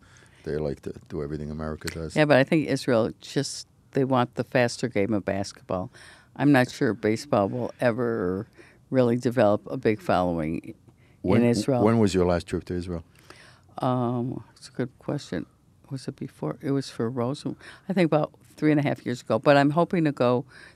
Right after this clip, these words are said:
Speaker 2: this fall and do a retrospective of my films at the Diaspora Museum, who actually, I had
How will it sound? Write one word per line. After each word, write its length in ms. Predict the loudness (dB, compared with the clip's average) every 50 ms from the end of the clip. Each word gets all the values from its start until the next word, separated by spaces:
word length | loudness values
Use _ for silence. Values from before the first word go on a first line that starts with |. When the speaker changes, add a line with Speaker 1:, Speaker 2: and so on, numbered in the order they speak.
| -8
Speaker 2:
this 220 | -4 -4 -4 -4 -4
fall 640 | -2 4 4 6 6 6 4 4 2 2 0 -2 -4 -6
and 500 | -4 -2 0 0 2 0 0 -2 -4 -6 -12 _ _ _ _ _ _ _ _ -8 0
do 120 | 2 4
a 60 | 4
retrospective 840 | 6 4 2 2 0 -8 -10 -6 0 0 0 0 0 -4 -6 -4 -2
of 160 | -4 -4 0
my 160 | 0 -2 -2
films 480 | -2 -4 -4 -2 -2 0 0 -2 -2 -2
at 160 | -4 -4 -2
the 100 | -2 -4
Diaspora 520 | -2 0 0 2 0 0 -2 -4 -4 -4
Museum, 600 | -2 -2 -4 -4 -4 -2 -2 -2 0 -2 -2 -6 -8 -14 -20 -20 -20 -20 -14 _
who 120 | -2 -2 -2 -2 -2
actually, 560 | 2 2 2 2 0 -2 -2 0 0 -2 -4 -2 0
I 120 | 0 0
had 320 | 2 0 0 0 0 -2